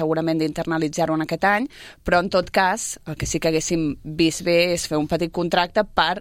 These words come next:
anar a estudiar, a veure quines són les possibilitats d'internalitzar-ho, perquè al final en l'estudi ha de figurar, ara en aquest pas de fer aquest, aquest contracte, ha de figurar quines són les possibilitats d'internalitzar-ho o no, quina és la millor proposta, i en realitat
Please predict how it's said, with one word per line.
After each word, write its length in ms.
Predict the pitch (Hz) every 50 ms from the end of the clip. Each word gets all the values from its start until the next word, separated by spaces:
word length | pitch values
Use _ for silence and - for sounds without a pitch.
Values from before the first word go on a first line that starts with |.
| - - - - -
anar 280 | 180 160 160 156 147 160
a 40 |
estudiar, 540 | 165 - - - - 175 170 165 156 156 151 156 - - - - - - - - -
a 380 | 180 185 175 165 156 156 151 147
veure 240 | 156 156 160 165 180
quines 240 | - - 165 175 165
són 140 | - 170 165
les 80 | 175 -
possibilitats 560 | - 175 - - 160 156 147 - 160 147 147
d'internalitzar-ho, 760 | 175 175 165 175 160 160 147 143 135 143 170 165 165 160 151
perquè 240 | - 156 151 - 147
al 60 | 147
final 360 | - 170 175 196 202 202 202 196 - - - - - -
en 140 | - 165 160
l'estudi 460 | 160 170 - - 220 226 202 202 233 - 160
ha 80 | 190 196
de 80 | 214 220
figurar, 540 | - 262 254 196 170 170 165 175 185 180 - -
ara 240 | 156 156 156 160 156
en 80 | 156
aquest 240 | 156 151 - 165 - - -
pas 220 | 165 160 - - 170
de 80 | 160
fer 160 | - - 160
aquest, 320 | 151 160 151 - - - -
aquest 320 | 156 - - 160 151 -
contracte, 480 | - 160 165 160 165 160 156 160 - 214
ha 60 | 214
de 60 | 196 -
figurar 400 | - 180 165 165 160 170 180 175
quines 240 | - 175 165 156 -
són 160 | 170 160 151
les 100 | 139 -
possibilitats 640 | - 170 170 - 165 160 165 165 156 156 156 156
d'internalitzar-ho 800 | 170 165 160 - 165 160 160 156 156 156 147 156 170 165 160 165 156
o 60 | 151
no, 160 | 170 185 185
quina 180 | 175 - 170 170
és 120 | - - 175
la 60 | 170
millor 260 | 160 143 160 156 151
proposta, 400 | 160 151 - 165 180 202 - 196
i 80 | 165 151
en 80 | 143
realitat 400 | 151 143 147 156 - 147 151 -